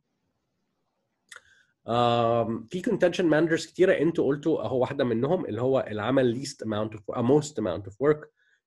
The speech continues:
you commit والتاني abort. هقول لك حاجه تانية، آه، على الحته دي. على فكره انا مش هطول، انا، انا، انا، أنا هنا دخلت في حته دي انا بدرسها في الماجستير، فانا مش ه-، مش هطول، يعني انا هقول ح-، فكرتين ثلاثه واقفل،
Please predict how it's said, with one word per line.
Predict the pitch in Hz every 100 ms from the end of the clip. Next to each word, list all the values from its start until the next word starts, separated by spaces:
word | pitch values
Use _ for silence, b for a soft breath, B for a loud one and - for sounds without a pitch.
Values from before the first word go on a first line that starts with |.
| _
you | 110 131
commit | 127 143 117
والتاني | 101 123 120 107 73
abort. | - - - - _ _ _ _ _ _ _ _ _ _ _ _ _ b b b b b b
هقول | 117 143 165
لك | 175
حاجه | - 160 165
تانية، | 165 170 240 226 _ _ _ _ _ -
آه، | 110 110
على | 98
الحته | 110 156 151
دي. | 156
على | 135 110
فكره | 156 127
انا |
مش | 120 123
هطول، | 120 104 98
انا، | 104 95
انا، | 110 110
انا، | 120
أنا | 120
هنا | 147 147
دخلت | - 151 -
في | -
حته | 120 120
دي | 143
انا | 131
بدرسها | 120 113 127 135
في | 117
الماجستير، | 98 95 101 78 - _ b b b _
فانا | 110 120
مش | 123 -
ه-، | 117
مش | 123 139
هطول، | - 135 95
يعني | 90 95
انا | 104
هقول | 110 131 131
ح-، | - 104
فكرتين | 110 - 113 143
ثلاثه | 135 139 143
واقفل، | 107 - -